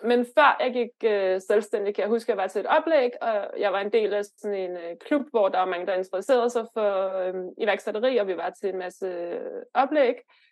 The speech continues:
Øhm, og det er sådan rimelig klassisk, at der er måske hundrede personer, der interesserer sig for det, og går til alle de her oplæg, og så er der en, der faktisk gør det.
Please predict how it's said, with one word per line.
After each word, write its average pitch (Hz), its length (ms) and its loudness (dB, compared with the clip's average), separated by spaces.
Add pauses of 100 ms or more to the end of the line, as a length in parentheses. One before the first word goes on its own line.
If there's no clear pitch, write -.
(440)
Øhm, 214 560 4
og 220 140 0
det 240 60 4
er 240 40 6
sådan 240 200 0
rimelig 247 240 4
klassisk, 240 520 4
at 208 120 2
der 214 60 2
er 208 80 2
måske 220 300 2
hundrede 240 280 2
personer, 226 360 -2
der 208 100 -2
interesserer 214 480 2
sig 226 140 0
for 214 180 4
det, 220 80 6
og 208 100 2
går 208 160 2
til 220 100 -2
alle 208 140 4
de 226 40 8
her 214 80 8
oplæg, 208 420 6
og 208 80 0
så 220 80 0
er 202 60 4
der 196 260 2
en, 190 200 2
der 202 60 -2
faktisk 170 260 0
gør 151 160 2
det. 254 140 4